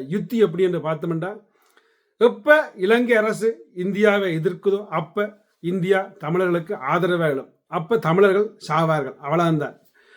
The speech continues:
ஆனால் அவர்கள் எங்களை நெருப்பை மூட்டி போட்டு தலையில் நின்று வேடிக்கை பார்க்கக்கூடியவர்களால்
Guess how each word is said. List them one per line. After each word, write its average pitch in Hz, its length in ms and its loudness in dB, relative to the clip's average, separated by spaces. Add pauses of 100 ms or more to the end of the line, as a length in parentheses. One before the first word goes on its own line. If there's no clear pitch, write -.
ஆனால் 175 300 2 (340)
அவர்கள் 220 340 6 (240)
எங்களை 180 320 0 (640)
நெருப்பை 208 360 2
மூட்டி 202 280 6
போட்டு 185 240 -2
தலையில் 196 340 2
நின்று 185 200 2
வேடிக்கை 190 380 0
பார்க்கக்கூடியவர்களால் 151 800 -4